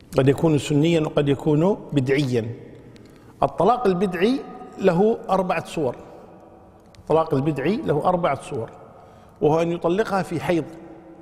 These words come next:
من طلق زوجته في حيض وهو يعلم ذلك فهذا طلاق بدعي محرم. الثاني أن يطلقها في طهر مسها فيه، جامعها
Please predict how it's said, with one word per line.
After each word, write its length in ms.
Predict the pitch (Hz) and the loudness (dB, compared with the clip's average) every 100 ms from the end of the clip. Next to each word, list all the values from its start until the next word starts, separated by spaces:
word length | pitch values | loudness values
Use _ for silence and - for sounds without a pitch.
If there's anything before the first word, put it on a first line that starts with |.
| - - - - - - - - _ - - | -20 -20 -20 -20 -20 -20 -20 -20 _ -12 -4
من 120 | 143 | 0
طلق 340 | 151 180 180 | 2 2 2
زوجته 460 | 151 156 156 147 151 | 0 0 -2 0 -2
في 180 | 123 143 | -2 -6
حيض 320 | - 175 208 190 | -2 -2 -4 -4
وهو 180 | 135 123 | -2 0
يعلم 340 | 151 143 143 | 0 0 -2
ذلك 500 | 123 151 151 233 - - - - - - - - - - | 0 0 0 -4 -10 -20 -20 -20 -20 -20 -20 -20 -20 -4
فهذا 380 | 147 156 165 170 | 0 0 0 -2
طلاق 360 | 139 156 165 | 0 -2 -4
بدعي 420 | 117 151 127 117 107 - - - - - - | -6 -6 -4 -8 -10 -16 -20 -20 -20 -20 -14
محرم. 520 | 135 - 151 127 113 101 - - - - - - - - - - | -8 -2 -2 -2 -6 -8 -14 -20 -20 -20 -20 -20 -20 -20 -14 -4
الثاني 500 | 143 - 196 240 233 | -2 0 0 2 0
أن 140 | 175 170 | 0 -2
يطلقها 500 | 170 175 233 185 185 | 0 -2 -2 -4 -2
في 180 | 165 | -2
طهر 340 | 160 220 180 214 | 0 0 2 0
مسها 520 | 175 170 - 143 143 | 0 -2 -2 -2 -2
فيه، 200 | - 156 95 - - - - - - - - - - - - - - 123 | -2 -6 -6 -14 -20 -20 -20 -20 -20 -20 -20 -20 -20 -20 -20 -20 -8 2
جامعها 600 | 139 151 151 147 170 | 4 4 2 2 0